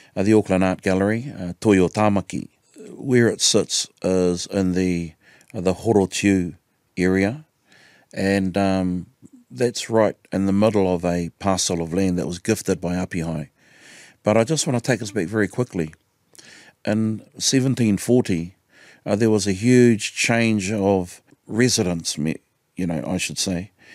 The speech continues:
here in Auckland, in Tāmaki Makaurau, uh, where you had the original, uh, or previous tangata whenua, the Wa-, the Waiohua people. Uh, they were pretty much resident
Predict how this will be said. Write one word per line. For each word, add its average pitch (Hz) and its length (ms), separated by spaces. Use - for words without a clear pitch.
here 101 300
in 92 120
Auckland, 90 480
in 90 160
Tāmaki 95 400
Makaurau, 92 540
uh, 87 220
where 113 180
you 107 300
had 104 240
the 98 220
original, 98 720
uh, 92 400
or 92 160
previous 143 640
tangata 95 420
whenua, 95 440
the 95 100
Wa-, 92 360
the 82 120
Waiohua 98 600
people. 85 340
Uh, 117 120
they 120 260
were 107 320
pretty 113 300
much - 420
resident 101 640